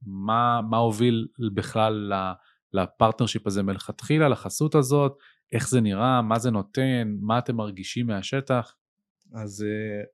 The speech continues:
Speaker 2: אתחיל ואומר שאני גדלתי בנתניה, בתור ילד, אה,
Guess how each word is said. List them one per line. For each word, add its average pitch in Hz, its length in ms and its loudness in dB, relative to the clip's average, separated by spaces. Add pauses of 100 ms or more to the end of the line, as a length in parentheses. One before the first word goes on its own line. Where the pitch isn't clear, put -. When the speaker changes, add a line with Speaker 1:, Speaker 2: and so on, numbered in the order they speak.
(200)
Speaker 2:
אתחיל 131 320 -4
ואומר 117 240 4
שאני 113 440 0
גדלתי 110 400 -2
בנתניה, 98 460 -6 (560)
בתור 101 280 -6
ילד, 101 180 -4 (1000)
אה, 95 320 -10